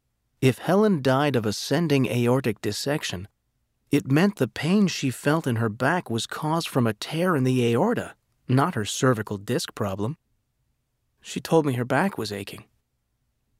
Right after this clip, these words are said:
I thought that the pain was attributed to cervical disc disease. I had just gone to the nurse's station to Peter nodded, cutting me off. "Given her history, I would have thought the same," he said.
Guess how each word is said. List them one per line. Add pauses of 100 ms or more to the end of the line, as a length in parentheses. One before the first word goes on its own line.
(100)
I
thought
that
the
pain
was
attributed
to
cervical
disc
disease. (540)
I
had
just
gone
to
the
nurse's
station
to (720)
Peter
nodded,
cutting
me
off. (960)
"Given
her
history,
I
would
have
thought
the
same," (220)
he
said.